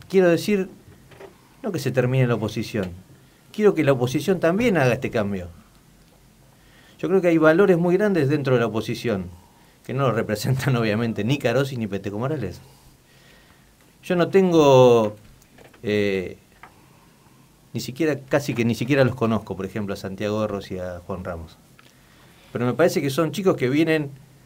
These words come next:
a plantear una nueva generación de la política, en este sentido, en pensar la política distinta. Yo con Roy Lacabane, por ejemplo, hemos tenido muchas coincidencias,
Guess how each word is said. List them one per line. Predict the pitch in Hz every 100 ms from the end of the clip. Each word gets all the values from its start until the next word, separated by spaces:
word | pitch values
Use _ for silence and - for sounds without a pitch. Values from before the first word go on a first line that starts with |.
| _ _ -
a | 120
plantear | 127 127 175
una | 165 147
nueva | 160 139
generación | 131 117 117 117 147
de | 131
la | 104
política, | 131 151 117 90 85 - _ _ _ _ _ -
en | 120
este | 131
sentido, | 127 110 104 143 104 87 - - _ -
en | 107
pensar | 113 110 143
la | 127
política | 123 127 107
distinta. | 101 104 156 98 87 85 _ _ _ _ _ _ -
Yo | 160
con | 143 147
Roy | 147 165
Lacabane, | 143 127 143 143
por | 107 101
ejemplo, | - 95 87 85 82 - - _ _ _ _ _ _ _ _ - - _ _ _ _ _ _ -
hemos | 131 123
tenido | 120 127 123
muchas | 127 131 131
coincidencias, | 120 107 139 185 170 139 131